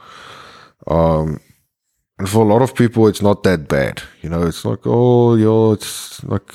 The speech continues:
what, what's the worst thing that can happen?" And, you know, it's not like alcohol or anything like that, but it is, it is, it's, it's fucking horrible. It's a distraction.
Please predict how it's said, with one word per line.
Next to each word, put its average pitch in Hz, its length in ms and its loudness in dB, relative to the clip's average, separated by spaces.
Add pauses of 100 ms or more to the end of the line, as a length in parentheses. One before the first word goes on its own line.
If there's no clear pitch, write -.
(120)
what, 95 220 -2 (360)
what's - 280 -6
the 90 80 -6
worst 90 420 0
thing 90 400 0
that 85 220 -4
can 82 160 0
happen?" 80 500 0
And, 69 560 -8
you 76 100 -10
know, 80 300 -4
it's - 240 -8
not - 400 -6 (560)
like - 240 -6
alcohol 85 800 0
or 80 120 0
anything 80 340 -2
like 62 120 -6
that, 76 240 -2
but 76 120 -2
it 101 100 -4
is, - 560 -2 (720)
it - 220 0
is, - 480 0
it's, - 880 -6 (340)
it's - 280 -10 (160)
fucking 104 440 -2
horrible. 85 600 0 (500)
It's - 220 -6
a 64 80 -4 (200)
distraction. - 920 -2